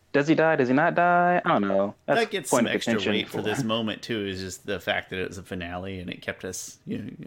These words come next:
Speaker 1: Yeah.
Speaker 2: I mean, I think we all felt pretty good that he wasn't dead, but, like, we still had to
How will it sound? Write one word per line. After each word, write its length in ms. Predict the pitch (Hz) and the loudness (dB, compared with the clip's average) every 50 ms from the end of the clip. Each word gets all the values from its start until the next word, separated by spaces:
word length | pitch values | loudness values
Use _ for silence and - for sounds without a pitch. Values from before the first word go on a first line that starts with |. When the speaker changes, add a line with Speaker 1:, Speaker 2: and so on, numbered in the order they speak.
| - - - _ _ _ _ - | -18 -20 -20 _ _ _ _ -8
Speaker 1:
Yeah. 180 | - - - - - | -4 -4 -4 -2 -4
Speaker 2:
I 80 | 175 | -4
mean, 280 | 175 175 170 165 156 - - - | -4 -4 -4 -6 -8 -8 -8 -8
I 40 | 165 | -6
think 240 | - - 160 131 | -6 -4 -6 -4
we 120 | 135 123 110 | 0 0 2
all 280 | 104 101 98 - - _ _ _ _ _ _ _ 107 - | 2 0 0 -4 -8 _ _ _ _ _ _ _ -20 -14
felt 260 | - - 120 - - | -4 -2 -2 -2 -2
pretty 160 | - 120 110 | -4 -4 -4
good 140 | 104 107 104 | -2 -2 -2
that 40 | 104 107 | -2 -2
he 60 | 101 | -2
wasn't 300 | 101 110 107 110 - - | -2 -2 -2 -4 -6 -4
dead, 300 | - 113 120 113 104 98 107 | 0 2 2 2 0 0 -4
but, 200 | 104 - - - | -8 -8 -8 -10
like, 160 | 71 - - - _ _ _ _ _ | -10 -12 -12 -14 _ _ _ _ _
we 80 | - 285 | -14 -14
still 200 | - - - 269 | -8 -4 -2 0
had 120 | 208 - 107 | 0 0 0
to 180 | 117 101 90 | -2 -2 -4